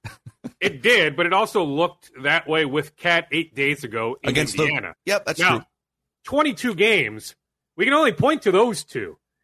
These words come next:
Speaker 2: I thought they were good for the most part in Philly, but Philly's comeback, like, I can't call that a complete effort.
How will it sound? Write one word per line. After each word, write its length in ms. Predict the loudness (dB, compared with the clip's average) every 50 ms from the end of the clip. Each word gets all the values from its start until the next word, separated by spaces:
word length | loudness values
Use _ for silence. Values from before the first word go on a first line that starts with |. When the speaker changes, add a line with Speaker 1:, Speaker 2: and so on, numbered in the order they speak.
| _ _ _ _ _ _
Speaker 2:
I 80 | -8 -4
thought 260 | 0 2 2 2 2
they 80 | 0 0
were 140 | 0 0 0
good 320 | 0 2 2 2 2 2
for 80 | 0 -2
the 100 | -2 0
most 300 | 0 0 0 -2 -4 _
part 240 | 0 0 0 0 -4
in 160 | -8 -10 -10
Philly, 680 | -12 -14 -10 -4 -2 0 0 2 0 -2 -2 -6 -10 _ _ _ _ _ _ _ _
but 140 | -16 -16 -4
Philly's 360 | -2 -2 0 0 -2 -4 -8
comeback, 600 | -12 -4 -2 0 0 2 2 2 2 2 0 -2
like, 160 | -4 -4 -4
I 40 | -6
can't 300 | -6 -6 -8 -8 -8 _
call 280 | -6 -4 -2 0 0
that 140 | 0 0 0
a 60 | 0
complete 380 | -2 -6 -12 -16 -12 -8 -4 -2
effort. 400 | 0 0 -2 -2 -4 -6 -6